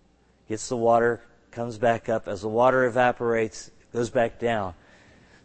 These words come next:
So in other words, there is a certain specific point where it reaches what's called in science the tipping point, where it can only handle so much and then it, it must give in.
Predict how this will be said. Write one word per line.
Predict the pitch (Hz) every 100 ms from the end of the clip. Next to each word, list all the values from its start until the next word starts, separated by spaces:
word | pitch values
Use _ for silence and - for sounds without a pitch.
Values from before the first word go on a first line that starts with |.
| _
So | - 165 156
in | 160
other | 220 202
words, | 156 156 117
there | 160 180
is | 170 202 180
a | 170
certain | - 233 240 208
specific | 170 - 180 - - 262 262 240 233 -
point | - 214 170 156 104 - - _ -
where | 156 156
it | 143
reaches | 214 220 175 143
what's | 151 -
called | - 139 120 135
in | 139
science | 123 175 185 147 147 - -
the | 139 135
tipping | - 240 240 143 113
point, | - 110 104 104 - - - - - - - _ -
where | 123 131
it | 131 123
can | 143
only | 147 185 185 151
handle | 151 180 165 139
so | - 190
much | 175 170 131 - -
and | 135
then | 135 123
it, | - - - -
it | 127
must | 131 123 113
give | 131 123
in. | 139 123 101